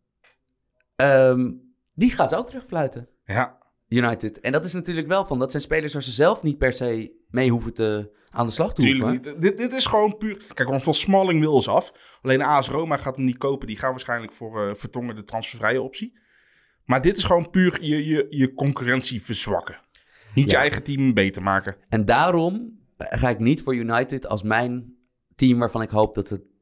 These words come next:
Speaker 1: de Europa League wint.
Speaker 2: Nou ja, hopen sowieso niet, want ja.
Speaker 1: Ik ga voor Bayer Leverkusen. Het is Bots, het is tijd voor Bosse revanche. Dat, eh, nou, het heeft er alle schijn van dat, dat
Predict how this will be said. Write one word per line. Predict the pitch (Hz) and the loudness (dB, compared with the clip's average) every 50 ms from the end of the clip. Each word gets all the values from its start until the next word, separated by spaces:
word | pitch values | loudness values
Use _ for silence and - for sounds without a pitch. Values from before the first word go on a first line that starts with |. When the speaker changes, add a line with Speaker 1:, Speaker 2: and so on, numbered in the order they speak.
| _ _ _ | _ _ _
Speaker 1:
de | - 98 101 | 0 2 4
Europa | 95 95 101 98 98 | 4 4 4 2 2
League | 98 92 80 - 90 | -2 -6 -6 -6 -4
wint. | 92 104 101 | -2 0 0
Speaker 2:
Nou | 95 104 | 2 2
ja, | 110 98 | 0 2
hopen | 92 110 135 147 147 143 131 | 4 4 4 4 4 2 0
sowieso | - 143 131 139 135 131 143 156 | 0 2 0 0 0 0 -2 -2
niet, | 151 117 98 - | -2 -2 -4 -6
want | 87 98 95 - - | -8 -12 -12 -8 -4
ja. | 107 123 120 95 - _ _ _ _ _ _ _ _ _ _ _ _ _ _ _ - - - _ _ _ _ - | -2 -2 -2 -2 -4 _ _ _ _ _ _ _ _ _ _ _ _ _ _ _ -20 -20 -20 _ _ _ _ -2
Speaker 1:
Ik | 120 139 143 | -2 0 0
ga | 165 147 117 | 0 -2 -2
voor | 117 104 | -4 -2
Bayer | 98 117 120 123 120 | 0 0 2 2 2
Leverkusen. | 120 120 123 117 98 95 - 92 87 - - 87 76 _ _ _ _ _ _ _ _ _ _ _ _ _ _ _ _ | 2 2 2 2 -2 -2 -4 -6 -6 -6 -10 -16 -20 _ _ _ _ _ _ _ _ _ _ _ _ _ _ _ _
Het | - 104 101 104 | -4 -2 0 0
is | 113 98 87 | 0 0 2
Bots, | 87 139 165 180 - - - | 2 4 4 2 0 -2 -6
het | - 117 - | -8 -6 -6
is | 120 - | -6 0
tijd | - 143 156 156 | 0 0 0 2
voor | - 123 101 | 0 0 4
Bosse | 95 123 135 135 - - 127 | 4 4 4 4 2 0 0
revanche. | 113 110 107 107 104 92 85 76 - - - - _ _ - - - - - - - - | 0 0 -2 -2 -4 -6 -6 -10 -14 -18 -20 -20 _ _ -20 -20 -20 -20 -20 -16 -6 -2
Dat, | 110 117 113 - - | 0 0 0 0 -2
eh, | 120 120 117 113 110 104 104 104 101 98 101 - - | -2 0 0 2 2 2 2 2 0 0 -2 -2 -4
nou, | 101 92 85 | -4 -6 -6
het | - - | -6 -6
heeft | - 110 - | -6 -4 -4
er | - - | -2 2
alle | - 160 170 185 170 | 2 4 4 4 2
schijn | 143 - 151 135 131 127 | 2 2 -2 -2 -2 -2
van | 131 127 117 110 | -2 -4 -4 -2
dat, | 101 104 104 - - _ - | -2 -4 -6 -6 -14 _ -18
dat | - - | -18 -18